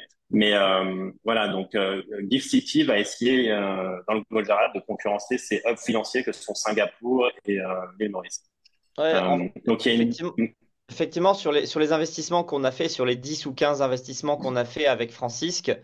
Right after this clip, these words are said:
Speaker 2: en fait, il y en a, euh, il y, il y en a la, la ma-, l'i-, l'extrême majorité qui sont, comme, comme l'a dit Francisque, basés,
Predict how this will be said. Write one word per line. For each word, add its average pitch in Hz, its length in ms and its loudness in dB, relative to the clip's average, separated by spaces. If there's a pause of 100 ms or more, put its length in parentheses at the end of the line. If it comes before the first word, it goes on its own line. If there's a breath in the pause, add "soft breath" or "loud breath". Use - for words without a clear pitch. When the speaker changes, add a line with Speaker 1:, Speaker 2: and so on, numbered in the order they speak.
(320 loud breath)
Speaker 2:
en 117 140 0
fait, 165 340 0
il - 20 0
y 131 40 2
en 123 120 0
a, 135 340 2
euh, 107 880 2
il 101 140 -12
y, 123 100 -2
il 113 80 -10
y 120 80 -2
en 117 140 -2
a 127 160 0
la, 107 300 0
la 107 160 -4
ma-, 117 180 -4
l'i-, 117 400 -4
l'extrême 151 400 -2
majorité 139 540 -4
qui 127 140 -12
sont, 135 200 -6
comme, 123 320 -4
comme 127 200 -4
l'a 131 100 0
dit 131 120 -12
Francisque, 131 540 -6
basés, 135 640 0